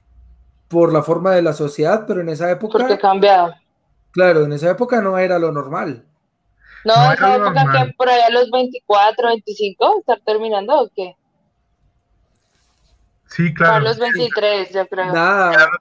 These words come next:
Speaker 3: veinte años, digamos. Terminar el colegio a los veinte años.
Speaker 1: Sí, a los
Speaker 2: Ok.
Speaker 1: diecinueve, veinte años.
Speaker 3: Y, y otra cosa, otra cosa terrible, terrible, era que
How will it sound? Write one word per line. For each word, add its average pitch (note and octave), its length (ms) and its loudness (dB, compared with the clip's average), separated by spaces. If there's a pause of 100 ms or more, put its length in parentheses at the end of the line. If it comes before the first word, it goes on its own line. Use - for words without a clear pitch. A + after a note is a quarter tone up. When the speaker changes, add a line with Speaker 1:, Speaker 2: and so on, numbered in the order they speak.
Speaker 3:
veinte F#3 240 0
años, C#3 300 2
digamos. B2 540 -2 (140)
Terminar D3+ 380 4
el D#3 60 -2
colegio D#3+ 260 2
a E3 40 2
los E3 100 -2
veinte C#3+ 280 2
años. A2+ 420 -2 (800)
Speaker 1:
Sí, G3+ 140 0
a F#3 80 4
los D#3+ 80 -2
Speaker 2:
Ok. F3+ 60 -4
Speaker 1:
diecinueve, D#3 480 -8
veinte D#3 260 -12
años. C#3 360 -18 (760)
Speaker 3:
Y, E3+ 240 -8
y E3+ 200 -4 (580)
otra E3+ 300 4
cosa, E3+ 440 0
otra D#3 340 0
cosa A#3 340 0
terrible, D3 720 0 (140)
terrible, C#3 580 -4 (460)
era D#3 260 2
que F#3 380 -6